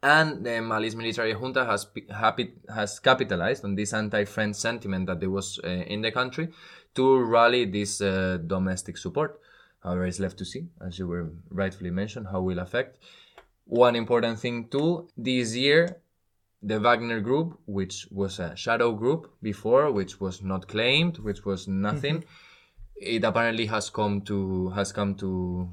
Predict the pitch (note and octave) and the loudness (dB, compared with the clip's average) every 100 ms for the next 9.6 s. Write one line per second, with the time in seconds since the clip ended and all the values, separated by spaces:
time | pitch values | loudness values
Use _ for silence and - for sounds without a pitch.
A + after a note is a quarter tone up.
0 | - F#2 F#2 F#2+ G2+ G2+ A#2+ D3+ G3 - | -8 -6 -2 2 0 2 4 4 2 -4
1 | - F#2+ F#2+ F#2 G2+ F#2+ F#2+ G2+ G2 F#2+ | -10 -4 -4 -2 0 0 0 0 0 0
2 | G2 F#2+ F#2+ G2 G2+ F#2+ F#2+ - G2+ F#2+ | -2 -2 -2 0 2 0 -4 -2 -2 0
3 | F#2+ G2 F#2 G2 F#2+ F#2+ F#2 F#2 F2+ F#2+ | -2 -2 -4 -2 0 0 -2 -4 -2 -4
4 | F#2+ G#2+ B2 B2 D#3+ E3+ - F2+ E2 - | -4 -2 -4 -2 -4 -4 -4 -6 -6 -14
5 | _ - G2 F#2 F#2 G2+ F#2+ F2+ F#2 F2+ | _ -8 -4 -2 0 -2 -4 -4 -2 -4
6 | E2 E2 - F#2 - E2 E2 D#2+ - - | -6 -10 -12 -10 -10 -8 -8 -12 -14 -10
7 | F2+ A#2 D3+ F3 B2 F#2+ F2+ F2 F#2 F2+ | -8 -6 -6 -4 -4 -4 -4 -4 -4 -6
8 | F2+ - F2 E2+ E2+ E2+ C3 C3+ G2+ E2+ | -10 -10 -10 -8 -10 -10 -10 -8 -8 -8
9 | - D2+ - D2+ - | -12 -18 -18 -20 -20